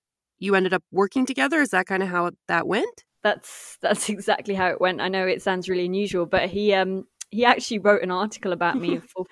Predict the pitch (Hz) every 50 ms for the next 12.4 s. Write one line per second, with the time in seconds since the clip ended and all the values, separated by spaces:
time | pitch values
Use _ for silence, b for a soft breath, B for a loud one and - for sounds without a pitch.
0 | - - 196 190 185 175 170 - - - 180 175 165 - - - 165 165 170 -
1 | - b b b b b b b b _ - - 190 185 180 180 180 - _ -
2 | - - - - - 196 190 185 - 202 190 180 180 180 - 214 - - - -
3 | 196 185 180 175 190 214 226 226 226 220 220 220 214 214 208 - - - - 196
4 | 190 196 180 - - 208 196 190 185 - 185 180 180 175 175 180 175 175 175 170
5 | - - - 185 185 180 180 180 180 - - - 190 185 175 175 175 170 170 170
6 | - - 180 175 175 175 170 - - 180 180 180 170 165 165 165 165 - - 170
7 | 175 185 - 226 220 - - - 156 - - 175 - - - 180 - 170 175 165
8 | - 170 165 165 170 - - 170 160 175 165 170 - b b b b b b -
9 | 180 185 - - - 185 175 170 170 - - - - _ _ _ - - - -
10 | 190 196 185 185 180 180 170 180 180 175 180 180 180 175 - - 180 170 - -
11 | 185 175 175 180 170 175 170 143 - 170 170 175 175 175 175 175 180 185 165 170
12 | 185 180 175 185 208 247 262